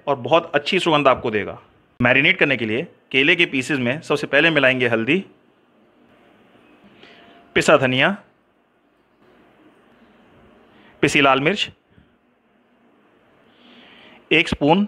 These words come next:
पेस्ट जो हमने पहले से रेडी करा हुआ है, and लास्ट में मस्टर्ड ऑयल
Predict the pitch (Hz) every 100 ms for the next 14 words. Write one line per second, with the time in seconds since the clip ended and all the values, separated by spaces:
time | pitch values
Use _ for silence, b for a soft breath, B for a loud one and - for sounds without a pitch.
0 | - - 160 214 - - _ _ _ _
1 | _ 135 127 123 127 127 143 131 135 135
2 | 135 143 170 - _ _ _ _ _ _
3 | _ b b - 127 143 160 127 113 139
4 | 131 151 214